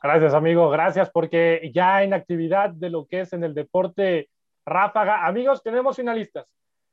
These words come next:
Oficialmente tenemos finalistas y oficialmente tendremos a un nuevo campeón de la National Basketball Association.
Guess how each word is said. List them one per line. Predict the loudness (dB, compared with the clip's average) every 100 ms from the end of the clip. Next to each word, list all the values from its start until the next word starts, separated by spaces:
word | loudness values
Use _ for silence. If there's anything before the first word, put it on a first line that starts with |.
| _
Oficialmente | -6 -6 -6 -4 2 2 4 2 4 4 4 2
tenemos | -4 0 0 0 0 -2 -6
finalistas | -6 -4 -2 -2 -2
y | -2
oficialmente | -8 -4 -2 -2 -6
tendremos | -6 -4 -2 -2 -2
a | -2
un | -4 -2
nuevo | 0 0
campeón | -4 -4 -6 -4
de |
la | -4 -4 -6 -12 _ _ _ _ _ -8
National | -6 -4 -2 -2 -2
Basketball | -6 -6 -8 0 2 2
Association. | -4 -10 -12 -2 2 2 2 2 2